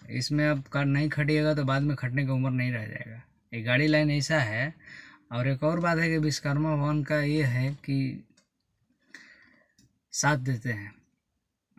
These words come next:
और चलिए दोस्तों, आप लोग को स्क्रीन पर दिखाते हैं कि तेईस तारीख से कम-, शनिवार थी, पिछला हफ्ता शनि से, अरे, सोमवार से लेके और रविवार तक का ट्रिप दिखाते हैं। तो यहाँ पे पहले इन ड्राइव खोलते हैं।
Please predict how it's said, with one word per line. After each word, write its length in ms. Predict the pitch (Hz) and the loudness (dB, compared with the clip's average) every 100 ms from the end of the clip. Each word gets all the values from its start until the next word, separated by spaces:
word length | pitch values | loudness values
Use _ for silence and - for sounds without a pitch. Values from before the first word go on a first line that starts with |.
| 117 | -12
और 280 | 104 101 107 _ _ _ _ _ _ _ _ - | -12 -12 -18 _ _ _ _ _ _ _ _ -6
चलिए 240 | 135 143 | 0 2
दोस्तों, 300 | 156 156 - | 2 -2 -2
आप 120 | 139 156 | -2 -2
लोग 100 | 139 | -2
को 100 | 143 | -2
स्क्रीन 340 | - 147 151 | 0 2 2
पर 80 | 151 | 2
दिखाते 420 | 139 131 127 139 | 0 0 -2 0
हैं 200 | 123 143 - _ _ _ _ _ - | -2 -2 -8 _ _ _ _ _ -10
कि 300 | 120 113 107 - | -6 -6 -6 -4
तेईस 260 | 139 139 - | 0 0 2
तारीख 220 | 139 139 | 0 0
से 240 | - 139 - 127 | 0 -2 -2 -4
कम-, 480 | 123 - 131 123 | -4 -4 -2 -2
शनिवार 480 | 117 - 131 139 131 - | -2 0 0 0 -2 -6
थी, 60 | 127 | -6
पिछला 440 | 139 - 135 135 | -6 -4 -2 -2
हफ्ता 220 | 131 - | -2 -4
शनि 360 | 127 131 127 123 | -4 -2 -2 -2
से, 380 | - 127 117 113 | -4 -6 -4 -6
अरे, 560 | - - 113 113 110 | -10 -10 -8 -6 -8
सोमवार 360 | - 139 143 151 | -2 2 4 4
से 120 | 135 | 2
लेके 320 | 135 135 160 202 - | -2 -4 -6 -12 -8
और 160 | 127 123 | -4 -2
रविवार 260 | 117 117 | -2 -4
तक 200 | 107 117 | -6 -10
का 140 | - 147 _ _ _ | -10 -16 _ _ _
ट्रिप 160 | - 117 | -6 -6
दिखाते 400 | 110 107 104 - | -6 -8 -10 -12
हैं। 160 | 113 - _ _ - - _ _ _ _ _ _ _ _ _ _ | -18 -20 _ _ -18 -18 _ _ _ _ _ _ _ _ _ _
तो 80 | - | -6
यहाँ 240 | 131 127 131 | -2 -2 -4
पे 120 | 135 | -4
पहले 320 | 135 127 131 | -2 0 2
इन 100 | 135 | 2
ड्राइव 220 | 135 131 | 4 2
खोलते 400 | 123 131 120 - | 0 -4 -4 -6
हैं। 340 | 123 127 151 | -6 -8 -12